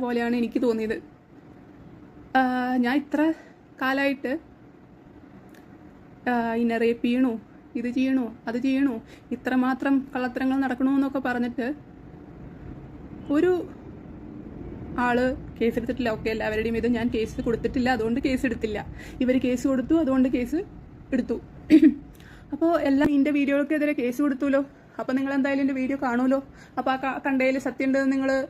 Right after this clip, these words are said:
അന്വേഷിക്കുമല്ലോ" എന്ന് ഞാൻ വിചാരിക്കുന്നു. പിന്നെ ഇത്രയൊന്നും പറഞ്ഞിട്ട് ഒരു മീഡിയക്കാരും ഒരു ന്യൂസ് ചാനലിലും ഞാൻ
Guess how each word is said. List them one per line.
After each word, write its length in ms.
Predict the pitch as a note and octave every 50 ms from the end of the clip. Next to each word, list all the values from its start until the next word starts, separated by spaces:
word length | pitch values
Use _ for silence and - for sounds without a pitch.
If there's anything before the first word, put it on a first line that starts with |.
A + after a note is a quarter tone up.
| - - C4+
അന്വേഷിക്കുമല്ലോ" 540 | B3+ B3+ B3+ B3 - C4+ - C4 C4 C4 C#4 C#4+ - - - -
എന്ന് 120 | B3 C4 C#4+ C4+
ഞാൻ 100 | C4+ C#4 D4 C#4
വിചാരിക്കുന്നു. 440 | A#3 A#3 A3 A3 A3 A#3 G#3+ - - - - - - - - - - - - - - - -
പിന്നെ 260 | - D#4+ C#4 C#4 C4+ - - - - - - - - - - - - - - - - - - - - - - - C#4
ഇത്രയൊന്നും 480 | C4 - E4 E4+ F4 E4 E4 F4 F4+ F#4 F#4 - - - - - -
പറഞ്ഞിട്ട് 340 | E4+ D4+ D4+ C#4+ D4+ C4 - D#4 D4
ഒരു 100 | C#4+ D4+ D#4
മീഡിയക്കാരും 560 | D#4 D4+ C#4+ D4 C#4+ C#4+ D#4 D4 C#4+ C#4 D#4 F4+ G#4+ - -
ഒരു 120 | C4+ C4 D4 C#4+
ന്യൂസ് 220 | C#4+ C#4 C4+ C4+ -
ചാനലിലും 400 | D4 C#4 C#4 C#4 C4+ C#4 C#4 D4+ D#4+ C#4+
ഞാൻ 100 | B3+